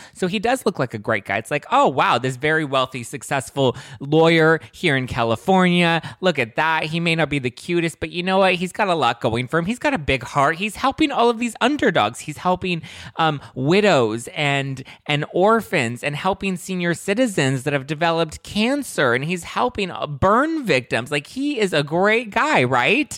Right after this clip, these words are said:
Well, that's what Erica Chahoy thought when she met him in the late nineties.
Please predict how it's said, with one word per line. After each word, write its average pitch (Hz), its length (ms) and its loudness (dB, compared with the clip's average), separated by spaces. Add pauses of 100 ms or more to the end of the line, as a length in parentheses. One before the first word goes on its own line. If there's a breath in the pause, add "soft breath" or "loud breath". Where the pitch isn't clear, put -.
(360 loud breath)
Well, 196 100 0
that's 214 240 0
what 226 180 2
Erica 175 380 4
Chahoy 151 520 2
thought 107 280 0
when 123 120 -2
she 196 260 -2
met 123 240 0
him 101 380 -4 (180 loud breath)
in 127 140 -6
the 120 80 -4
late 113 180 0
nineties. 127 500 -2